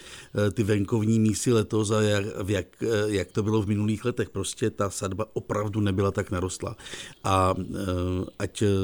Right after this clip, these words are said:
se snažíte sebe víc, ať tomu přitopíte, eh, tak prostě sluníčko a,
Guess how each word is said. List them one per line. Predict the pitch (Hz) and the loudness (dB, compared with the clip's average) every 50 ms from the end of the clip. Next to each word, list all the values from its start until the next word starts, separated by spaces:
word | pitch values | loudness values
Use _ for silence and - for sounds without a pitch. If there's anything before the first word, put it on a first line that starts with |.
| 95 92 | 0 -2
se | 87 - - - 95 | -2 -4 -4 -4 -4
snažíte | - - - 87 - - 104 - 101 | -4 -4 -4 -6 -6 -8 -6 -6 -6
sebe | - - 117 107 139 | -4 -2 2 2 4
víc, | 127 147 139 120 - | 4 4 2 0 -2
ať | 98 92 | -4 -4
tomu | - - 95 95 101 | -4 -4 -4 -2 -4
přitopíte, | 95 - - 110 - - - - - 107 - - 117 104 - - - - - - - - - - | -4 -2 -4 -2 0 0 -2 -2 -4 -8 -2 -2 -2 -2 -2 -6 -12 -12 -12 -14 -16 -8 -4 -2
eh, | 101 | 0
tak | 95 - 98 - | 0 0 0 0
prostě | - 107 101 - - 113 | 0 -2 -2 0 -2 -2
sluníčko | 95 - - 113 107 107 113 113 113 - - - - 120 113 - - - | -2 -2 -2 -2 2 2 4 2 2 0 -4 -4 0 0 0 0 0 -4
a, | - 107 98 95 95 92 92 | -4 -2 0 0 0 0 0